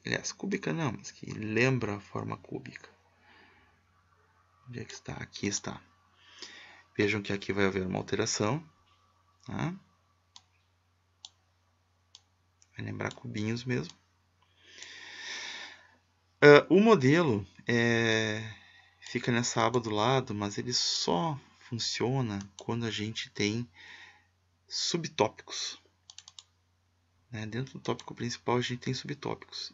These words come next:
E aí a gente pode escolher alguns modelos aqui. É uma forma de organizar a apresentação. Posso mudar o esquema de cores.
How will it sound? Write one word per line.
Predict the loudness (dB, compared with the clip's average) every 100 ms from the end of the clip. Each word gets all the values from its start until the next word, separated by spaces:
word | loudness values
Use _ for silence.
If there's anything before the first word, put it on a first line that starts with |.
| -4
E | 2
aí | 2
a |
gente | 2 0 0
pode | 0 0
escolher | 0 2 4 2 0 -10 -20 -18 -20 -14
alguns | -6 -4 -2 -4 -2
modelos | -2 0 -2 -4 -8
aqui. | -8 -10 -12 _ _ -20 _ _
É | -12 -10
uma | -10 -4
forma | 0 0
de | 0
organizar | 0 0 0 -2 -4
a | -4
apresentação. | -4 -6 -6 -6 -6 -8 -14 _ -20 -18 -18 -20 _
Posso | 8 8 8 6
mudar | 8 8
o |
esquema | 6 2 2 2
de | -2
cores. | 2 6 6 6 -2 -4